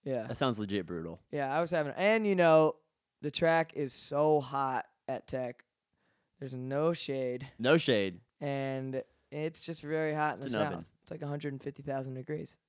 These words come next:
Speaker 2: A day, on average.
Speaker 1: A day, yeah. It's like an
Speaker 2: <laughs>
Speaker 1: average
Speaker 2: It,
Speaker 1: temperature.
Speaker 2: to be more specific.
Speaker 1: Celsius.
Speaker 2: <laughs> All right, all right. Here, here's a good one I have,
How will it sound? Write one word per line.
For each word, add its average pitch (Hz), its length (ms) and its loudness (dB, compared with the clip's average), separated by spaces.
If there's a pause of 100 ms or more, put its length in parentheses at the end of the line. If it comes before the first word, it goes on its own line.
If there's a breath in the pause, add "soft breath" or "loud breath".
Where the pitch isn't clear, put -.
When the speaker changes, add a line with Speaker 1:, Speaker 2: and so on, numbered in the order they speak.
Speaker 2:
A 104 60 -4
day, 92 260 -4 (540)
on 92 160 -8
average. 85 400 -14 (240)
Speaker 1:
A 160 80 -4
day, 135 320 -2
yeah. 110 160 -6
It's 120 160 -14
like 143 160 -8
an 127 100 -8
Speaker 2:
<laughs> - 0 -
Speaker 1:
average 107 340 0
Speaker 2:
It, 101 40 -6
Speaker 1:
temperature. 110 420 -2
Speaker 2:
to 123 80 4
be 127 140 8
more 110 160 6
specific. 143 260 0 (380)
Speaker 1:
Celsius. - 160 -8
Speaker 2:
<laughs> - 480 -6
All 139 100 8
right, 127 140 10
all 120 100 4
right. 123 140 4
Here, 190 140 8
here's 214 280 6
a 208 80 6
good 151 200 6
one 131 180 6
I 120 80 8
have, 107 560 4